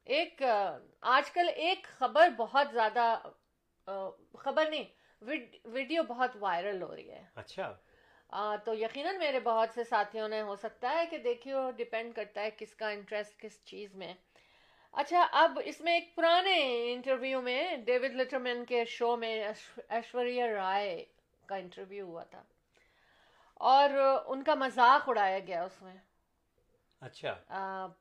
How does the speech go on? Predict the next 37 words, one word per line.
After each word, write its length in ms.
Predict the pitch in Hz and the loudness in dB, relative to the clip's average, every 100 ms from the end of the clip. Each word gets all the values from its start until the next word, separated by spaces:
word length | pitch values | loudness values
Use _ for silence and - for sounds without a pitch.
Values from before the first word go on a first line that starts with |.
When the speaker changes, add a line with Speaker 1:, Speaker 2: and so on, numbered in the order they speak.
| _ _ | _ _
Speaker 1:
آ، 240 | - 190 190 185 | -8 -6 -6 -8
اے-، 400 | 156 214 220 202 190 - | -12 -12 -10 -10 -12 -12
اپنی، 680 | 208 - 214 214 214 208 196 - | -14 -10 -10 -8 -6 -8 -10 -8
کیا 140 | 208 208 | -8 -6
کہنا 180 | 196 196 | -10 -10
چاہیے، 240 | 202 202 | -10 -10
انڈین 480 | 233 254 269 294 277 - | -8 -8 -2 -2 -2 -4
تہذیب 500 | 233 214 175 240 269 - | -6 -6 -10 -8 -8 -6
کا 100 | 233 | -6
مذاق 460 | 202 180 175 175 | -6 -6 -6 -6
بھی 120 | 170 175 | -10 -10
اڑایا 380 | 160 - - | -10 -10 -12
انہوں 220 | 151 151 156 | -18 -20 -20
نے۔ 60 | - _ | -20 _
Speaker 2:
ہم۔ 280 | 139 147 92 _ _ | -18 -18 -20 _ _
Speaker 1:
اچھا، 260 | 180 175 - _ _ _ _ _ - | -20 -20 -20 _ _ _ _ _ -10
اور 200 | - 233 - | -4 -2 0
I 40 | |
don't 200 | 247 311 | 2 2
know 140 | 370 339 | 0 4
کیا 200 | 320 330 | 8 8
ہوا 160 | 339 330 | 8 6
کہ 80 | 339 294 | 0 0
suddenly 400 | 247 277 330 349 | 0 0 -2 0
یہ 180 | 339 320 | 0 0
ویڈیو 300 | 285 240 277 | -2 -4 0
اتنی 280 | 277 277 247 | 0 -2 -4
وائرل 360 | 226 196 190 214 | 0 0 -2 -6
ہونے 260 | 202 196 | -8 -8
لگی 280 | 196 180 202 _ _ _ _ | -8 -10 -14 _ _ _ _
اور 320 | - 226 233 | 2 6 6
اس 360 | 226 233 233 240 | 6 4 2 0
میں 180 | 277 285 | 0 2
انہوں 180 | 277 285 | 2 0
نے، 460 | 285 277 269 254 233 - - 214 214 190 | 2 2 2 2 -2 -8 -18 -16 -14 -6
اور 140 | - 233 | 0 0
پھر 520 | - 269 269 254 | -2 0 2 4